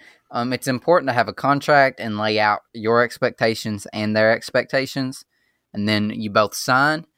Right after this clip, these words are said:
Now, granted, I am not eighteen, which means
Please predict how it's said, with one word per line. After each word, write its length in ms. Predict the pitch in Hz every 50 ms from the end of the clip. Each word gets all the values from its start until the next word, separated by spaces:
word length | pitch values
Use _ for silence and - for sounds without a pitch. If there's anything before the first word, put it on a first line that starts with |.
| _ _ _ _ _ _ -
Now, 160 | 123 120 120
granted, 500 | 113 104 135 143 156 160 170 170 - - _ _ _ _ _ _ _ _
I 180 | - 123 143 147
am 100 | 147 143
not 220 | 147 143 143 131
eighteen, 640 | 131 131 123 - - - 165 180 190 196 202 202 196 - _ _ _ _ _ _ _ _ _ _ _ _ _ _ _ _ _ _ _ _ _
which 320 | - 131 143 143 - -
means 260 | 156 147 143 139 127